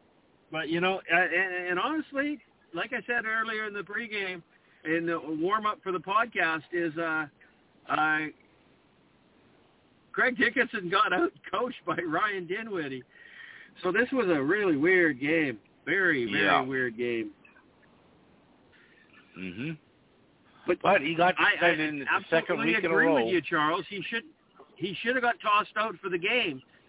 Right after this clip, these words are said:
Speaker 1: but there were no officials there to toss him.
Speaker 2: Yeah, okay, I, that, I see that now. So, yeah, they probably, um,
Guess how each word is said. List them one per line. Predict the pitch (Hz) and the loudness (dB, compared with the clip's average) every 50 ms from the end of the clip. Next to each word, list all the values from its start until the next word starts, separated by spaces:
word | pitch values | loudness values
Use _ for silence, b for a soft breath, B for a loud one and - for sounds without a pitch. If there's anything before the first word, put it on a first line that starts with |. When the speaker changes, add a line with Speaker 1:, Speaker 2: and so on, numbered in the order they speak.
| b b b - | b b b -4
Speaker 1:
but | 180 180 202 | -4 0 0
there | 226 226 | 0 2
were | 226 233 240 | 2 2 2
no | 247 254 254 | 2 2 0
officials | 240 - 262 262 - 269 247 208 196 | 0 -2 -4 -6 -6 -6 -6 -2 0
there | 233 240 233 | 2 2 2
to | 226 220 - - | 2 0 -2 -2
toss | 214 226 277 302 - | -2 -2 -2 -4 -8
him. | - - - - _ _ _ _ _ _ - - - _ _ - _ _ - | -10 -14 -14 -16 _ _ _ _ _ _ -20 -20 -20 _ _ -20 _ _ -4
Speaker 2:
Yeah, | 117 123 127 120 113 104 - - _ - | 0 2 4 4 4 4 2 -4 _ -8
okay, | 110 120 110 110 113 110 | -8 -6 -4 -2 0 2
I, | 110 113 104 80 95 107 | 2 0 0 -4 -6 -4
that, | 113 104 87 73 - - B B B B B B B - | -4 -4 -4 -6 -12 -20 B B B B B B B 2
I | 117 123 120 - - | 2 2 2 2 0
see | 190 190 170 | -2 0 2
that | 160 143 131 113 117 | 4 4 4 2 2
now. | 127 127 120 107 92 92 - - | 0 2 2 2 2 0 -4 -6
So, | 110 104 | -4 -2
yeah, | 104 113 117 110 98 92 95 | -2 0 2 4 4 4 2
they | 98 98 98 95 85 - - | 0 -2 -4 -6 -8 -8 0
probably, | 120 120 120 113 110 104 101 101 98 95 95 95 | 2 2 2 2 0 -2 -4 -2 -2 0 0 0
um, | 92 90 92 92 | 2 2 2 0